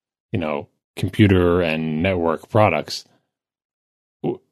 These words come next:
benefits from knowing we are a family, here are the adults, here are the kids.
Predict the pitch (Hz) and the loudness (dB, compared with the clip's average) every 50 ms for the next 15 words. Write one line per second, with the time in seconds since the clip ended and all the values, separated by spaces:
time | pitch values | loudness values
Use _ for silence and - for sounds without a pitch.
0 | _ _ _ _ - - 120 110 139 131 160 175 147 - - 95 90 - - - | _ _ _ _ -6 -6 -4 0 2 2 4 4 2 2 -2 -6 -6 -4 0 2
1 | 135 113 104 101 104 110 110 107 104 104 101 95 - _ _ _ _ _ _ - | 4 4 4 4 4 4 4 4 4 2 0 -2 -4 _ _ _ _ _ _ -8
2 | 110 98 104 113 120 127 160 180 165 - 165 143 131 135 139 139 139 135 - 135 | -2 0 2 4 4 4 4 2 2 2 2 2 4 4 4 2 2 2 4 4
3 | 127 120 123 120 131 123 110 117 107 107 110 - - - 110 98 92 85 92 - | 4 4 4 4 4 4 4 4 2 0 -2 -4 -2 4 4 4 4 4 0 -2
4 | - - - - - - - - | -4 -8 -10 -10 -10 -14 -16 -16